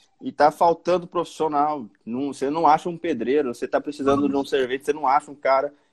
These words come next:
Speaker 1: Então, assim, se você ainda não, não souber lidar com o pessoal, aí, ó, o, o exemplo, o Yuri mandou <laughs> mandar concreto na tubulação de esgoto. E é isso mesmo, cara. Às vezes o cara tá lá, ó,
Speaker 2: Acontece.
Speaker 1: tá passando, tá passando o fio lá e to-,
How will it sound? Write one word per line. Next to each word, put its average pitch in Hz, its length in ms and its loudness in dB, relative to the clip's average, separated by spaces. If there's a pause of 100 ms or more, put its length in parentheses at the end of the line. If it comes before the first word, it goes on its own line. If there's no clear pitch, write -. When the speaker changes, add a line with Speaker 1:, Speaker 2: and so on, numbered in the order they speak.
(140)
Speaker 1:
Então, 151 260 4
assim, 139 220 0
se 151 140 0
você 170 400 4
ainda 156 720 4
não, 156 560 -6
não 135 180 -2
souber 143 380 0
lidar 117 400 4
com - 100 -20
o - 40 -20
pessoal, 117 580 -2 (260)
aí, 151 220 4
ó, 120 140 8
o, 156 340 0
o 151 80 0
exemplo, 135 360 -4
o - 20 0
Yuri 135 220 2
mandou 165 320 2
<laughs> - 680 -4
mandar 143 360 6
concreto 165 360 4
na 180 100 -2
tubulação 165 520 2
de 170 60 0
esgoto. 156 460 0 (380)
E 147 120 6
é 180 120 8
isso 208 260 2
mesmo, 196 360 -2
cara. 120 260 0
Às 135 120 0
vezes 190 340 -2
o 202 80 -2
cara 196 240 2
tá 226 180 12
lá, 180 200 8
ó, 131 40 0
Speaker 2:
Acontece. 123 180 -12 (260)
Speaker 1:
tá 160 100 2
passando, 175 840 0
tá 156 120 -2
passando 170 500 -4
o 160 40 -4
fio 170 280 -2
lá 160 220 2
e 185 60 -4
to-, 220 200 2